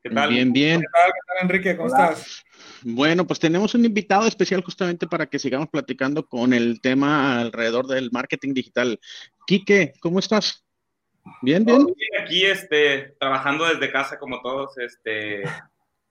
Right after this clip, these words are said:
Speaker 2: Así
Speaker 1: Así
Speaker 2: es.
Speaker 1: sí.
Speaker 2: Bueno, Quique, platícanos. Bueno, Quique es director de T B T, una agencia de marketing, y platícanos un poquito qué es lo que hacen en esta agencia, un poquito cuál es la historia, qué, qué, qué, qué ofrecen al público en general.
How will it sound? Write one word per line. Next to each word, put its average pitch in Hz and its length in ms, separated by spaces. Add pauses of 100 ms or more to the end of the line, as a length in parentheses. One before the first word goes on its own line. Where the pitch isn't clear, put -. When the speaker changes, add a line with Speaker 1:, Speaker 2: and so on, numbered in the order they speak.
(1160)
Speaker 2:
Así 107 180
Speaker 1:
Así 107 140
Speaker 2:
es. - 280
Speaker 1:
sí. - 480 (100)
Speaker 2:
Bueno, 147 280
Quique, 160 240
platícanos. 190 720
Bueno, 151 240
Quique 226 320
es 202 80
director 190 520
de 175 300
T 180 140
B 180 140
T, 165 220
una 156 280
agencia 156 340
de 143 80
marketing, 139 760
y 123 100
platícanos 160 580
un 160 100
poquito 156 580
qué 151 300
es 147 60
lo 147 160
que 139 100
hacen 139 300
en 139 160
esta 135 180
agencia, 147 640
un 139 80
poquito 127 320
cuál 131 140
es 131 60
la 127 60
historia, 143 560
qué, 127 300 (100)
qué, 123 360 (380)
qué, 160 320
qué 175 80
ofrecen 165 460
al 139 120
público 147 300
en 135 60
general. 120 400